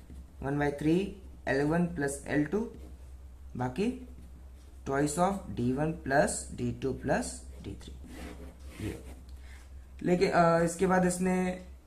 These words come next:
वही अपने वो जैसे इसमें, अ, piping के लिए उसने failure के निकाला था कि जो एल एल की value होगी वो कितनी होगी यहाँ पे? यहाँ पे इसने बताई सी वन एच वन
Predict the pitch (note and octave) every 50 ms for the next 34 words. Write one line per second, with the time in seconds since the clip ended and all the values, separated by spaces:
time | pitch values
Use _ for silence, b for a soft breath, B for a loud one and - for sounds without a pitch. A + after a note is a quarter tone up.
0 | - - - - - - - C#3+ D#3 E3 E3 E3+ E3 D#3+ - E3 E3+ E3+ E3 D#3+
1 | D#3+ D#3 D#3+ D#3+ D#3 D#3+ D#3 - E3+ D#3+ D#3+ D#3 D3+ C#3 C#3 C3 - C#3 C#3 C3+
2 | C#3 D#3 D#3 D3 D#3 D#3 D#3+ D#3+ E3 D#3+ D#3 D#3 D3 D3 D3+ D3+ D#3+ D3+ D3+ D3+
3 | C#3+ D3 C#3+ D3+ D3 D#3 D3+ D#3 D#3+ D3 D#3 - - - C#3+ D3 D3+ D3+ D3+ D#3
4 | D#3 D3 C#3+ C#3+ D3 D3 C#3+ C#3+ C#3 C#3+ D3 D3 D3 - - C3+ C3+ C#3+ D#3 D#3
5 | D3+ F3 F3+ F3 F3 F3 F3 F3 E3+ E3+ F3+ G3+ A3 A#3+ A#3 - - - - C3+
6 | C3+ C3 D3+ D#3 D3+ D3+ D#3 D3+ D3 C#3+ D#3 F3 F3 F3 - C#3+ C3+ C3+ C#3 D#3
7 | F3 F3+ - - B2+ B2 B2+ B2 A#2 A2+